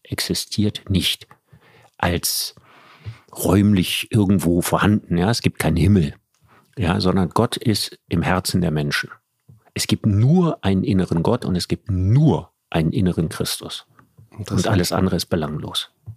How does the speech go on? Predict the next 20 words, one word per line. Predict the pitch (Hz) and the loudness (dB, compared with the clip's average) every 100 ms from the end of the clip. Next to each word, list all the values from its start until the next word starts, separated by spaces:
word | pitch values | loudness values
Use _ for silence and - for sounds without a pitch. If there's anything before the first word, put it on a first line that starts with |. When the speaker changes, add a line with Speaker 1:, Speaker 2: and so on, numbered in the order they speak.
| - | -6
Speaker 2:
Interessant. | 95 104 90 104 95 - - - - | -4 -4 -4 -6 -6 -10 -10 -12 -6
Ich | - | -4
habe | - | 2
mich, | 127 - - | 0 0 -4
äh, | - | 0
mit, | 104 104 - | 2 2 2
mit | 98 - | -2 2
Nikolaus | 104 - 110 101 | 0 2 2 2
Cusanus | - 95 98 147 180 - | -2 0 2 2 -2 -4
habe | 131 | -4
ich | 113 | 0
mich | 110 - | -2 -2
auch | 113 - | -6 -2
in | 98 | 0
jüngeren | 98 113 92 92 | 2 2 0 0
Jahren, | 98 104 87 90 | 2 2 0 -2
in, | 110 95 | -2 0
in | 104 98 | 0 -4
der | 92 | -4
Zeit, | - 104 - | -4 -6 -6